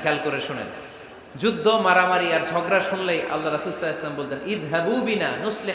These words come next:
বাইনাহুম।" "আরে আমরা আছি তো, আমগরে নিয়ে যাও না, আমরা মিলাই দিব।" সুবহানাল্লাহ পড়েন। মারামারি দেখলে বিশ্বনবী মিলাই দিতেন। আল্লাহর হাবিব সাল্লাল্লাহু আলাইহি ওয়াসাল্লাম বলতেন, "আলা উখবিরুকুম বিআফদালি দারাজাতিন মিনাস সালাতি ওয়াস সিয়ামি ওয়ান নুসুক?"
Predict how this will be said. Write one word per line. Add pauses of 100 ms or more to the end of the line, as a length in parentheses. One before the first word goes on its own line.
(140)
বাইনাহুম।"
"আরে
আমরা
আছি
তো,
আমগরে
নিয়ে
যাও
না,
আমরা
মিলাই
দিব।" (1400)
সুবহানাল্লাহ
পড়েন। (1300)
মারামারি
দেখলে
বিশ্বনবী
মিলাই
দিতেন। (1200)
আল্লাহর
হাবিব
সাল্লাল্লাহু
আলাইহি
ওয়াসাল্লাম
বলতেন, (380)
"আলা
উখবিরুকুম
বিআফদালি
দারাজাতিন
মিনাস
সালাতি
ওয়াস
সিয়ামি
ওয়ান
নুসুক?"